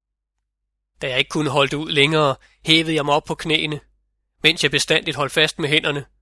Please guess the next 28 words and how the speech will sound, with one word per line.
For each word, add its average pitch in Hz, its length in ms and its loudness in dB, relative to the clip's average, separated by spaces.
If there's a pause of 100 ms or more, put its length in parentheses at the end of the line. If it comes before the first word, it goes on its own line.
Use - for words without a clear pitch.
(200)
således 143 380 -2
jeg 143 120 0
fik 147 140 -4
mit 147 120 -4
hoved 151 240 -4
fri. - 300 -6 (1300)
Straks 139 280 0
derpå 156 300 -4
gik 147 200 -6
der 147 100 2
en 139 80 0
rysten 151 340 -2
igennem 156 320 -2
vor 147 80 -2
lille 151 200 -4
båd, 151 300 -6 (640)
akkurat 151 500 0
som 151 160 -2
en 147 80 -4
hund 175 200 -4
ryster 151 320 -2
sig, 143 180 -4 (160)
når 147 120 4
den 147 120 -4
kommer 143 220 0
op 156 120 2
af 143 100 -4
vandet. 143 260 -2